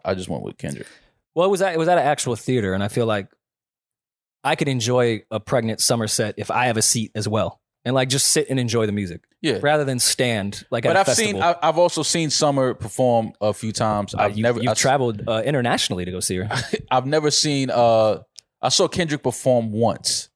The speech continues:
Speaker 1: and that was, like, years ago. So this was, like, my first time, uh,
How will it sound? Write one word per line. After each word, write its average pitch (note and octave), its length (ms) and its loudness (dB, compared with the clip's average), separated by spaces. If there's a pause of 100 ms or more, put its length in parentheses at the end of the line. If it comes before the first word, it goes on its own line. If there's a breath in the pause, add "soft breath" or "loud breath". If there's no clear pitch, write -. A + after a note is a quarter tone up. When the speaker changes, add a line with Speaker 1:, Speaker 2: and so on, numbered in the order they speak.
(420)
Speaker 1:
and G#2 160 0
that G#2+ 120 2
was, G2+ 140 2
like, F#2+ 200 2
years G2+ 360 0
ago. F2+ 240 -6
So G2 160 -2
this G#2 140 -2
was, G#2+ 100 -4
like, G2 160 0
my F#2+ 140 -2
first A2 360 -2
time, G2 420 -2 (540)
uh, F#2 340 2